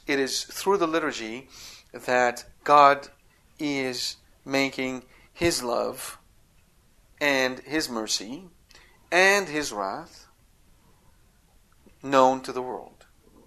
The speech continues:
It is the liturgy that bridges heaven and earth. It is the liturgy that should always be the focus of our prayers, the focus of our attention, and the real and true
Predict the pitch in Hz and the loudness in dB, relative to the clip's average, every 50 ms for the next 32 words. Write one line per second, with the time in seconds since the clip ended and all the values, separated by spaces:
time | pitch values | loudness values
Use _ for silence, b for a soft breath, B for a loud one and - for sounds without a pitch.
0 | - _ _ - - 131 127 127 113 117 127 131 156 180 175 151 - 120 120 120 | -20 _ _ -4 -2 -2 -2 -2 0 0 0 6 6 6 6 6 2 -2 -6 -6
1 | 123 135 139 B B B B B B 123 117 - - 143 139 135 127 127 131 131 | -8 -10 -12 B B B B B B -20 -14 -4 0 2 4 4 4 4 2 0
2 | - - b b b b b b b _ _ _ _ _ - _ _ _ _ _ | -6 -14 b b b b b b b _ _ _ _ _ -20 _ _ _ _ _
3 | _ _ _ _ _ _ _ _ - - 120 147 156 160 151 - - 127 - - | _ _ _ _ _ _ _ _ -20 -8 0 4 4 4 4 4 -2 -2 -2 -4
4 | - - 147 143 135 139 135 135 - 139 123 117 113 107 98 - - - 135 117 | -4 0 0 2 2 0 -4 -4 -6 -6 -6 -6 -6 -8 -12 -14 -14 -14 -10 -10
5 | 117 107 110 117 120 139 156 156 135 - - 107 104 107 117 - b b b b | -8 -6 -6 -6 -2 -2 -2 -2 -2 -6 -10 -12 -12 -14 -16 -18 b b b b
6 | b - 117 113 - 135 131 127 123 123 123 - - - - - _ - - - | b -20 -12 -4 0 2 2 2 2 0 -2 -6 -12 -20 -20 -20 _ -8 -6 -4
7 | - 147 139 143 - 151 160 175 165 156 143 - - - 110 113 117 113 - - | -4 -4 -4 0 4 6 6 6 6 4 -2 -4 -6 -10 -12 -10 -10 -10 -6 -2
8 | 131 127 123 123 120 113 120 107 110 107 - - 165 180 185 190 190 185 185 - | -2 -2 -2 -6 -10 -10 -6 -4 -4 -4 0 4 6 6 6 6 4 0 -4 -10
9 | - b b b b b b b _ - - 117 - - 131 - 135 123 117 110 | -12 b b b b b b b _ -14 -14 -10 -4 -4 -4 -4 -4 -8 -6 -4
10 | 110 107 107 - 170 175 170 - - 180 165 165 151 B B B B B B B | -4 -4 -2 0 0 0 2 0 -4 -6 -6 -8 -8 B B B B B B B
11 | - 139 127 123 123 120 113 123 120 120 120 120 135 151 170 185 185 190 190 190 | -8 -6 -4 -4 -4 -2 0 2 2 2 0 -4 -6 -2 0 0 2 2 2 2
12 | 185 170 - 156 139 - - - - 165 160 160 165 160 | 0 -2 -4 -6 -6 -4 -4 -2 -2 -2 -2 -2 -4 -8